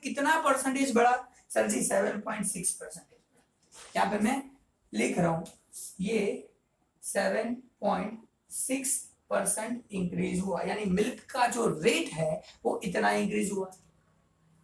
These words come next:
आगे बात करते हैं। सर, वैसे यहाँ पे फाइंड कर लो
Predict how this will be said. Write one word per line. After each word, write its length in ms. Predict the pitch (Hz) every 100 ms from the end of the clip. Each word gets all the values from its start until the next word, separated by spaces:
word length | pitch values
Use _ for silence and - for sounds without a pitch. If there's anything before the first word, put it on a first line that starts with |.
| _ _ _ _ _ _ _ -
आगे 200 | 165 180
बात 280 | 208 214 -
करते 260 | 220 -
हैं। 180 | 220 208 - _
सर, 180 | - 269
वैसे 280 | 220 220 269
यहाँ 220 | 254 226
पे 140 | 262 269
फाइंड 240 | 285 302
कर 120 | 294
लो 140 | 285